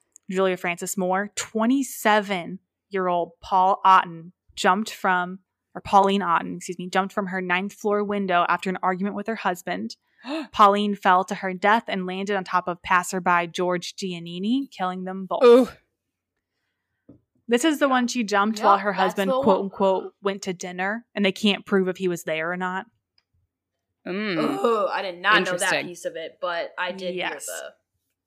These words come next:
Speaker 3: killing
Speaker 1: Yeah, and they
Speaker 3: everyone
Speaker 1: only
Speaker 3: in
Speaker 1: knew that
Speaker 3: that.
Speaker 1: George Giannini was a passerby because his shoes were still on. Did you guys
Speaker 2: Yeah,
Speaker 1: know
Speaker 2: and his
Speaker 1: that?
Speaker 3: His
Speaker 2: hands
Speaker 3: hand-,
Speaker 2: were, like, in
Speaker 3: his
Speaker 2: his
Speaker 3: hands were in his
Speaker 2: pockets,
Speaker 3: pocket.
Speaker 2: too.
Speaker 3: Yup.
Speaker 1: Yeah, 'cause it said, like, at
Speaker 2: 'Cause
Speaker 1: that velocity, your shoes should come off.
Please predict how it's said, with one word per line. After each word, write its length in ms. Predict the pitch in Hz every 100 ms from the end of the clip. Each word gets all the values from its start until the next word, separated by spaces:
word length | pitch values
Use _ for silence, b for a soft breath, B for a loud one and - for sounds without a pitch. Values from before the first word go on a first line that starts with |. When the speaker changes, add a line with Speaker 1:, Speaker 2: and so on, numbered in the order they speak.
| _ _
Speaker 3:
killing 340 | - 185 160 165
Speaker 1:
Yeah, 180 | 202 185
and 80 |
they 60 | 190
Speaker 3:
everyone 100 | 196
Speaker 1:
only 140 | 196 190
Speaker 3:
in 60 |
Speaker 1:
knew 220 | 185 180
that 160 | 180 175
Speaker 3:
that. 40 | 180
Speaker 1:
George 360 | 185 180 -
Giannini 460 | - 180 180 180 175
was 120 | 170
a 40 | 156
passerby 600 | 160 156 185 175 170 170
because 220 | - 170
his 160 | 156 -
shoes 280 | - 175 -
were 80 | 175
still 260 | - 175
on. 320 | 175 175 180 175 _ _ _ _ _ _ _ _ _ _ _ -
Did 120 | 175
you 60 | 175
guys 60 | 208
Speaker 2:
Yeah, 60 |
Speaker 1:
know 40 | 196
Speaker 2:
and 80 | 175
his 100 | 175
Speaker 1:
that? 140 | 180
Speaker 3:
His 80 | 185 170
Speaker 2:
hands 180 | 175 247
Speaker 3:
hand-, 120 | 277
Speaker 2:
were, 100 | 196
like, 240 | 175 175 -
in 120 | 190
Speaker 3:
his 140 | 185
Speaker 2:
his 120 | 247
Speaker 3:
hands 120 | 262 247
were 60 |
in 60 | 180
his 80 | 185
Speaker 2:
pockets, 220 | - 202
Speaker 3:
pocket. 260 | 175 156 160
Speaker 2:
too. 40 | 175
Speaker 3:
Yup. 360 | 185 254 262 220
Speaker 1:
Yeah, 280 | 202 170 - _ -
'cause 120 | 196
it 20 |
said, 140 | 208 196
like, 140 | 190 185
at 100 | 175
Speaker 2:
'Cause 160 | 254
Speaker 1:
that 80 | -
velocity, 540 | 170 175 170 - 175
your 180 | 175 165
shoes 300 | - 190 175
should 140 | - -
come 160 | -
off. 340 | - 180 -